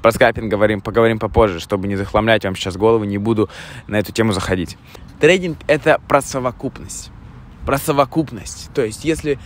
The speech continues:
вы знаете в превосходстве технический анализ, знаете все фигуры, как они отторговываются, где заходить, где стопы, где тейки брать, также важно знание фундаментального анализа. Знание, как макроэкономика влияет на рынок, как люди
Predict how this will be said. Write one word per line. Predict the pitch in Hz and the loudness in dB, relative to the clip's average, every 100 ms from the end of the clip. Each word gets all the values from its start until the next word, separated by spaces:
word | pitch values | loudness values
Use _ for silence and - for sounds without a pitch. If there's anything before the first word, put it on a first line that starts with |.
| - - | -16 -6
вы | 135 147 | -2 0
знаете | 147 135 127 123 | 2 2 0 -2
в | |
превосходстве | 143 123 123 143 131 120 | 2 2 2 -2 -2 -4
технический | 123 - 131 - - | -6 -4 -4 -4 -4
анализ, | 92 78 50 - - | -4 -4 -8 -12 -6
знаете | 101 104 | -6 -4
все | 98 123 | -2 2
фигуры, | 117 123 120 131 123 | 2 0 2 4 6
как | 117 127 | 4 2
они | 127 120 | 2 0
отторговываются, | 107 127 127 135 117 | 4 4 6 4 4
где | 123 135 | 4 4
заходить, | 127 139 143 131 | 4 2 2 2
где | 123 | 4
стопы, | 143 - 156 131 | 4 6 4 4
где | 120 127 | 0 2
тейки | 165 156 143 | 4 4 2
брать, | 127 127 123 - - - - - - | 2 4 4 2 -14 -20 -20 -20 0
также | 156 156 139 | 4 4 2
важно | 131 123 139 | -2 2 0
знание | 131 143 131 | 2 2 2
фундаментального | 139 123 131 131 123 131 117 104 | 0 0 0 2 4 4 2 0
анализа. | 104 104 95 85 - - - - - - - | 0 0 -2 -6 -14 -20 -20 -20 -20 -20 -16
Знание, | 127 151 151 139 | -4 0 2 0
как | 120 156 - - - - | 4 2 2 -10 -14 0
макроэкономика | 156 151 143 151 151 135 127 | 2 4 2 2 0 0 2
влияет | 139 143 | 4 4
на | 127 127 | 2 0
рынок, | 156 147 | 2 0
как | 117 135 156 | -2 -4 0
люди | 165 151 165 | 2 2 0